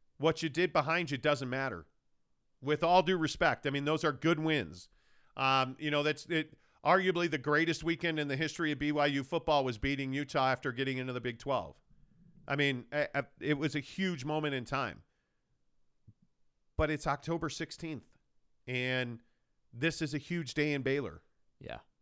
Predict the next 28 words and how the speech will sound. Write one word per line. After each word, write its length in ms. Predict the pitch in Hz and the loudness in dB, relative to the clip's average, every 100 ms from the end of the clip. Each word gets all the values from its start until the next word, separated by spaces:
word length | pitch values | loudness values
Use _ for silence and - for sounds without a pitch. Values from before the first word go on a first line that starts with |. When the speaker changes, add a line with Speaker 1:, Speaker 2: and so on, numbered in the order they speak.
| _ _ - | _ _ 2
Speaker 1:
At 220 | 160 147 | 2 4
Baylor, 280 | 151 160 120 | 2 2 0
rather, 300 | 104 104 113 | -2 -2 -4
in 80 | 113 | -2
Waco. 400 | 139 135 - - _ _ _ _ _ | -4 -4 -14 -18 _ _ _ _ _
You 120 | 120 | -6
know, 100 | 120 | -4
you've 300 | 139 131 156 | -2 0 0
gotta 240 | 165 160 165 | 4 6 6
go 220 | 156 160 | 4 4
and 120 | 139 | 0
beat 220 | 151 160 | -2 -2
the 80 | 143 | -2
ghost 320 | 131 143 143 | 0 0 0
of 80 | 143 | -2
David 280 | 139 143 117 | 0 0 0
Koresh. 720 | 156 151 139 104 107 - - - | 0 2 2 -2 -6 -10 -14 4
Speaker 2:
Koresh. 760 | 226 196 185 180 190 - - - | 8 10 10 10 8 4 -8 -6
Speaker 1:
And 140 | 131 | -2
the 60 | 131 | 4
Waco 360 | 156 151 156 | 4 4 2
Wackos, 680 | 131 151 147 151 127 131 - _ _ _ _ _ _ | 4 6 4 2 -2 -4 -12 _ _ _ _ _ _
and 220 | 127 127 | 0 2
you 80 | 147 | 6
gotta 200 | 156 151 | 6 6
do 120 | 139 | 4
your 180 | 151 135 | 0 0
job, 340 | 117 123 85 | 2 2 0